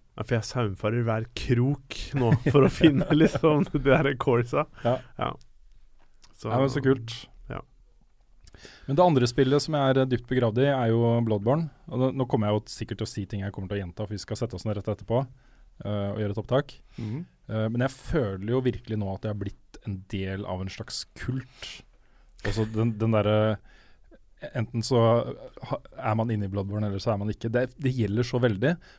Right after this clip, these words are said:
Speaker 2: Og jeg kikket
Speaker 1: Mm.
Speaker 2: litt på trophies på det spillet. Og jeg ser at det er bare enogfemti prosent av de som har spilt Bloodborne, som har tatt Father Gascoigne.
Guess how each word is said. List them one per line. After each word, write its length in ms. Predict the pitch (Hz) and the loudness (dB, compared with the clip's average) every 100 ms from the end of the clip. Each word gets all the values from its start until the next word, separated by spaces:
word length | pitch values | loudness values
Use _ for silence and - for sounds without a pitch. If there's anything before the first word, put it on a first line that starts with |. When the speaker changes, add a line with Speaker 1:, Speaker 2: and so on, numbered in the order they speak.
| - | -4
Speaker 2:
Og 80 | |
jeg 80 | 120 | -2
kikket 180 | 107 107 | -2 0
Speaker 1:
Mm. 60 | 110 | 0
Speaker 2:
litt 80 | - | -2
på 80 | |
trophies 540 | - 113 90 - 170 - | -4 -4 -4 -4 -6 -6
på 100 | - | -4
det 120 | 120 | -4
spillet. 320 | 117 117 175 - _ - - _ _ - | 0 0 0 -2 _ -20 -20 _ _ -4
Og 60 | 131 | -2
jeg 40 | |
ser 260 | - 127 117 | 2 2 4
at 220 | 147 - | 2 -2
det 100 | - | -2
er 140 | 139 127 | 0 0
bare 240 | 135 131 - | 0 -2 -2
enogfemti 640 | 107 98 120 120 107 - | -4 -4 -4 -4 -6 -6
prosent 680 | 120 147 - 190 202 - - - - | -6 -6 -4 -4 -6 -12 -20 -20 -10
av 140 | - 123 | -6 -2
de 80 | 117 | -4
som 160 | - | -4
har 80 | 135 | -10
spilt 320 | - 113 113 - | -4 -4 -4 -4
Bloodborne, 400 | 101 98 135 165 | -4 -2 -2 -4
som 200 | - - | -10 -6
har 60 | 117 | -4
tatt 400 | - 113 - - | -4 -8 -10 -14
Father 220 | - 117 117 | -6 -2 0
Gascoigne. 420 | 101 - 180 | -2 -4 -6